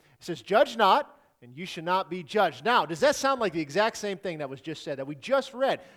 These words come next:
Absolutely it was. Luke is likely getting his information from Peter here,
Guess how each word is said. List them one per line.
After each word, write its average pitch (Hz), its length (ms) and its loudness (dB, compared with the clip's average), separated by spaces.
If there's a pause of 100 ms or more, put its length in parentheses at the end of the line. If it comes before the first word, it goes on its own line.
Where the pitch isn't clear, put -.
(140)
Absolutely 202 680 0
it 143 100 -6
was. 107 360 -18 (520)
Luke 220 260 -4
is 180 120 -4
likely 196 420 0
getting 196 260 -4
his 170 120 -6
information 175 540 -8
from 147 160 -16
Peter 202 340 -6
here, 156 300 -6